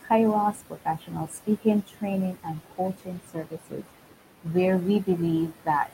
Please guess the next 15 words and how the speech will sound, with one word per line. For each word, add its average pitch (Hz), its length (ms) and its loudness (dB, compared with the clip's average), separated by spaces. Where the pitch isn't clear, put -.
everyone 170 800 2
has 160 280 -2
the 143 160 -10
capacity 165 760 -4
and 156 160 -6
the 151 140 -10
ability 185 640 2
to 196 80 2
pursue 190 880 2
their 165 160 2
purpose 165 460 -6
with - 120 -8
passion. - 540 -4
And 160 360 4
in 175 440 0